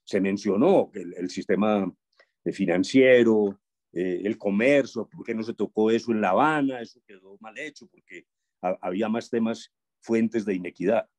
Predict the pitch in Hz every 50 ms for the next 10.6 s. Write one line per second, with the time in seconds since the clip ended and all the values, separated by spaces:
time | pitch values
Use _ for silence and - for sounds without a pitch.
0 | _ _ _ - - 143 - - - - 110 - 147 139 - - 151 147 156 160
1 | 151 170 160 147 117 85 85 85 127 143 - - - - - - 95 113 135 139
2 | 143 147 139 - 131 - 131 131 110 78 - _ _ _ _ _ _ _ _ _
3 | _ _ _ _ _ - 82 - - - - 151 - - 196 180 - 170 165 170
4 | 160 147 160 151 139 110 92 104 123 101 - - _ _ _ _ _ - 113 117
5 | 117 139 156 160 170 185 196 190 196 - 196 196 - 156 135 127 117 113 117 123
6 | 135 143 151 147 - 160 156 - 170 165 156 151 160 156 143 - - 175 180 175
7 | - 175 175 - 120 107 101 101 151 156 151 - - - - _ _ _ _ -
8 | 139 139 131 135 139 151 180 208 214 208 160 151 147 143 160 185 175 - - 196
9 | 180 - - - - _ _ _ _ _ - 156 160 190 226 240 226 220 262 254
10 | 240 165 170 147 - 208 202 160 131 104 87